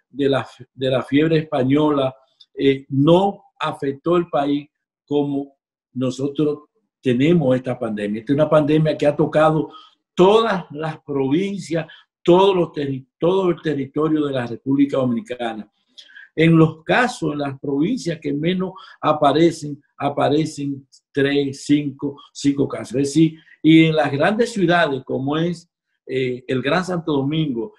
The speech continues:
y la ciudad de Santiago, nosotros ya, las autoridades han declarado que se ha desbordado relativamente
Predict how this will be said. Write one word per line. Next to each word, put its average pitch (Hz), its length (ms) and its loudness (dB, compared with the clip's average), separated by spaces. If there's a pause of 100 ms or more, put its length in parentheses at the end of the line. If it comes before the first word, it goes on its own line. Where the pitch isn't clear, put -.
(180)
y 131 640 -2
la 127 240 -2
ciudad 131 540 4 (260)
de 147 220 0
Santiago, 131 720 -2 (220)
nosotros 147 580 -2
ya, 156 360 2
las 127 240 -8
autoridades 139 720 -2 (120)
han 147 140 -8
declarado 143 600 -6
que 123 120 -18
se 123 140 -10
ha 127 40 -2
desbordado 143 720 2
relativamente 110 920 -12